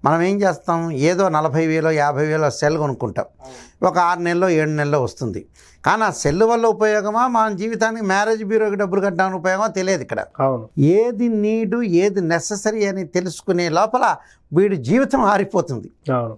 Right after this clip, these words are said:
Speaker 1: అందువల్లే ఒక సినిమాలో కూడా బ్రహ్మ, అదే బ్రహ్మానందం అంటాడు, "ఐదు వందల సంవత్సరాలు ఇవ్వాలి మనిషికి" అని.
Speaker 2: అవును.
Speaker 1: "ఐదు వందల సంవత్సరాలే దండగా, అది వంద సంవత్సరాలే దండగా, ఐదు వందల సంవత్సరాలు ఎందుకురా?" అంటాడు.
Speaker 2: అవును.
Speaker 1: అలాగా వీళ్ళకి బ్రెయిన్ మెచ్యూరిటీ లెవెల్ దశలంతా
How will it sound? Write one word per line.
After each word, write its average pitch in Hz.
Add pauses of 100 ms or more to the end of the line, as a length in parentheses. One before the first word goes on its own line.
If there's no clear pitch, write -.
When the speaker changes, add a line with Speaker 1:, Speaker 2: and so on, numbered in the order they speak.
Speaker 1:
అందువల్లే 226
ఒక 170
సినిమాలో 196
కూడా 185
బ్రహ్మ, 170 (320)
అదే 143
బ్రహ్మానందం 175
అంటాడు, 123 (640)
"ఐదు 170
వందల 190
సంవత్సరాలు 165
ఇవ్వాలి 147
మనిషికి" 139
అని. 92 (180)
Speaker 2:
అవును. 120 (140)
Speaker 1:
"ఐదు 160
వందల 185
సంవత్సరాలే 165
దండగా, 147 (360)
అది 139
వంద 143
సంవత్సరాలే 185
దండగా, 156
ఐదు 160
వందల 170
సంవత్సరాలు 147
ఎందుకురా?" 143
అంటాడు. 104
Speaker 2:
అవును. 123 (300)
Speaker 1:
అలాగా 247
వీళ్ళకి 208
బ్రెయిన్ 180
మెచ్యూరిటీ 240
లెవెల్ 220
దశలంతా 196